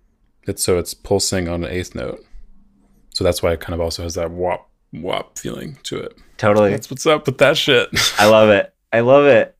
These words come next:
Speaker 2: It's so much thought and deliberation goes in, and, you know, that ex-, that exists for the last, like, ten seconds of the song, you know?
Speaker 1: Yeah.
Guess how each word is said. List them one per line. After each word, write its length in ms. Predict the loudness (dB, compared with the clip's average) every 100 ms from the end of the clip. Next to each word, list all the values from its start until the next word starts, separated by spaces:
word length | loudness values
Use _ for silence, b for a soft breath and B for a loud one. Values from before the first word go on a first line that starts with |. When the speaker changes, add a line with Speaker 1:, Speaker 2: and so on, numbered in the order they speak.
| _
Speaker 2:
It's 160 | -12 -2
so 200 | 2 4
much 400 | 4 4 2 -6
thought 360 | 2 4 4 2
and 160 | 0
deliberation 680 | 2 2 4 4 2 0 -2
goes 260 | 0 -2 -4
in, 100 | -4
and, 320 | -4 -4 -6 B B B -2
you 80 |
know, 160 | 2 4
that 140 | 4 2
ex-, 200 | -2 -4
that 380 | 2 2 2 _ _ -20 _ _
exists 600 | -6 -6 -2 -2 -4 -10
for 120 | -6
the 80 | 0
last, 360 | 2 2 2 -2
like, 280 | -2 -4 _ b b b _ -4
ten 240 | -2 0
seconds 420 | 0 -2 -2 -4
of 120 | -6 -6
the 80 |
song, 460 | -4 0 0 0 -6 _ -12
you 160 | -8
know? 260 | -4 -4 -4
Speaker 1:
Yeah. 320 | -2 -2 -2